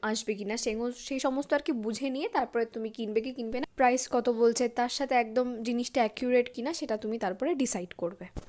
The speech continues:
প্রতি বছরের মতো এখানে তুমি যে জিনিসটা খুব ভালো দেখতে পাবে সেটা হচ্ছে ফারের, আহ, sweater, যেগুলো খুবই classy দেখতে লাগে আর অনেক সুন্দর লাগে,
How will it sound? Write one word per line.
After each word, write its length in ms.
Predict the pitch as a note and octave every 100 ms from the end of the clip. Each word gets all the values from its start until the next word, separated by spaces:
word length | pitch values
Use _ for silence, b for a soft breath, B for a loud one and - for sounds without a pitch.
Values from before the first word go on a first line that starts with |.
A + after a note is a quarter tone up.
| -
প্রতি 320 | C#4+ D#4 E4
বছরের 500 | C#4 B3 A#3 D#4 D#4
মতো 220 | D#4+ D#4+
এখানে 280 | D#4 D4 D4+
তুমি 200 | D4 D4
যে 120 | C#4+ C#4+
জিনিসটা 340 | C4+ C#4 D4+
খুব 220 | D4 D4
ভালো 260 | B3 B3 C4+
দেখতে 300 | B3 A#3 -
পাবে 260 | C4+ B3 C#4
সেটা 240 | C4+ B3+
হচ্ছে 200 | B3 C#4
ফারের, 460 | C4+ B3+ A3 A#3+ A#3
আহ, 220 | - A3
sweater, 520 | A3 - G#3+ G3+ A3 D#4 B B B
যেগুলো 240 | - C4+ D4
খুবই 560 | D4+ C#4+ A#3+ D#4 D#4 - _
classy 480 | - C4 A#3 - D#4
দেখতে 340 | C4 A#3+ - A#3+
লাগে 220 | A#3 A#3+
আর 140 | A#3
অনেক 380 | - A3 B3 -
সুন্দর 580 | - - A#3+ A#3 B3 C#4
লাগে, 300 | A#3 F3